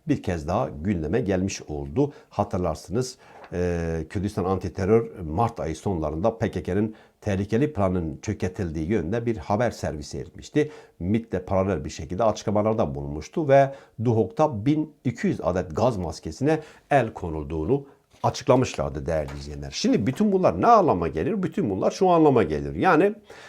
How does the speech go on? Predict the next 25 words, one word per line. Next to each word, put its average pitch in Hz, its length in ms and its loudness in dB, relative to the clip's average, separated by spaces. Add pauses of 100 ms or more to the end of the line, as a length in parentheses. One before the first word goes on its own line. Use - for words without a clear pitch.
(180)
aslında 143 340 4
Türk 160 220 -2
devletinin 151 420 6
kullandığı 151 540 4
bu 147 120 2
gazlardan 135 480 8
tutalım, 139 360 4
Türk 143 220 -4
devletinin 131 420 4
bu 135 80 0
saldırıları 127 720 4 (440)
gerçekten 117 560 2
de 147 120 2
ciddi 120 300 0
anlamda 135 460 2 (240)
bunda, 147 540 2 (460)
e, 127 220 6 (140)
K 156 220 6
D 110 140 4
P'nin 151 380 2
parmağının 143 640 6
olduğuna 98 420 4
yönelik 135 400 2 (300)
bulgular 165 400 12
var. 101 220 10